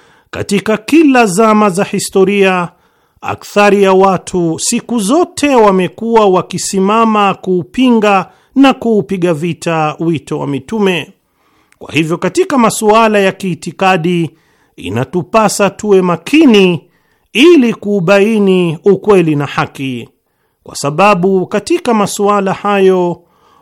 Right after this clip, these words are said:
wingi au uchache wa watu wanaofuata upande mmojawapo si kipimo cha kubaini haki na batili.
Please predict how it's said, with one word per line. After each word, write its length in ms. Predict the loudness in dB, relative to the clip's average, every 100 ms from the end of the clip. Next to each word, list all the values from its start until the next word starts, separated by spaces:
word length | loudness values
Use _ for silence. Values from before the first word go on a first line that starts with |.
| _
wingi 580 | -4 0 2 4 2 0
au 220 | 2 2
uchache 580 | 2 -2 -2 0 0 0
wa 160 | 0 2
watu 420 | 2 2 -2 -2
wanaofuata 840 | -2 0 -2 -2 0 2 0 0 -2
upande 500 | 0 0 0 0 0
mmojawapo 1040 | -2 -2 0 0 0 -2 -2 0 -2 -6 _ _ _ _ _
si 340 | -8 0 2 2
kipimo 840 | -2 -6 -2 0 2 2 2 -2
cha 160 | -4 -6
kubaini 560 | -4 -2 0 0 -2
haki 440 | -4 -4 -6 -8 -12
na 120 | -10
batili. 680 | -10 -10 -6 -6 -6 -10